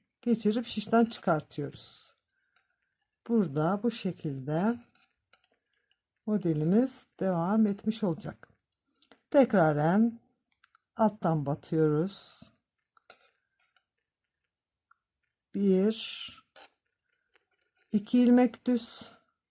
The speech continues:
Sonra bunu alttan geçirerek içinden iki düz ilmeğimizi çıkartıyoruz. Bu şekilde öne asılıyoruz. Bir,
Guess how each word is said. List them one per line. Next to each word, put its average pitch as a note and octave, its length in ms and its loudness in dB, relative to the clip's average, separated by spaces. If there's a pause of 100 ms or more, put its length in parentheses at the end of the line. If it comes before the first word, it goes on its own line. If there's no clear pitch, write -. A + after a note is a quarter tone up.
(600)
Sonra E3+ 440 0
bunu E3 200 -2
alttan G3+ 420 0
geçirerek D#3+ 1120 -2
içinden G3+ 680 0 (680)
iki G3+ 260 -2
düz F3 240 0
ilmeğimizi E3+ 600 0
çıkartıyoruz. - 920 -6 (1160)
Bu G#3 80 -4
şekilde D#3 960 -4 (1600)
öne F#3+ 220 0
asılıyoruz. D#3+ 1200 -2 (1300)
Bir, F#3 760 -2